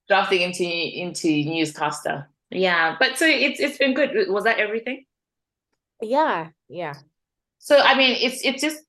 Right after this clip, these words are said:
Speaker 1: it, it's so nice to kind of, I think, at the end of the year, kind of reflect on that because
Speaker 2: Yeah.
Speaker 1: I think it's important to, to acknowledge where we have been and where we have come from,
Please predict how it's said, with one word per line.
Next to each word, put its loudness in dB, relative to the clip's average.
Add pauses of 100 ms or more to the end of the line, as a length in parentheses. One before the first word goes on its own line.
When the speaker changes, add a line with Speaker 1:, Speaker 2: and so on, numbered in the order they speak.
Speaker 1:
it, -6
it's -4
so 4
nice 2
to -10
kind -10
of, -8 (220)
I 0
think, -4 (100)
at -4
the 0
end 0
of -4
the -2
year, 4
kind -4
of -2 (420)
reflect -2
on -4
that 0 (140)
because 2
Speaker 2:
Yeah. -14 (640)
Speaker 1:
I 0
think 2
it's -2
important 2
to, 0 (600)
to -2
acknowledge 0
where 2
we -2
have -2 (200)
been 0
and -4
where 0
we -8
have -14
come -6
from, -2